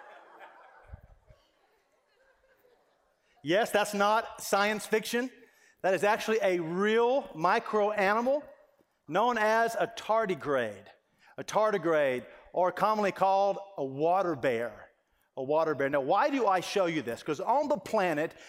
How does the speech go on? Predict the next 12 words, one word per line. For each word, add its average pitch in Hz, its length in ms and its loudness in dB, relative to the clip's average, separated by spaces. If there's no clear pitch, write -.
this 151 880 -2
little 226 360 0
animal 185 580 2
that 175 120 0
measures 202 400 0
only 190 180 0
five 220 720 0
millimeters 202 720 -2
long 147 640 -2
has 220 300 0
the 208 100 0
record 170 600 -2